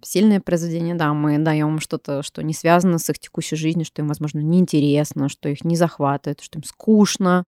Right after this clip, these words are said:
что отталкивает их в итоге от чтения, от литературы, да,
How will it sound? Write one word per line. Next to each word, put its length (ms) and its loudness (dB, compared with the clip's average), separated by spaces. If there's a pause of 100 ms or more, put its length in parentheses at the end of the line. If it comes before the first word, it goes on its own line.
(140)
что 280 2
отталкивает 840 2
их 120 -4
в 60 2
итоге 440 0
от 180 -6
чтения, 720 0
от 100 -8
литературы, 720 -4
да, 340 -6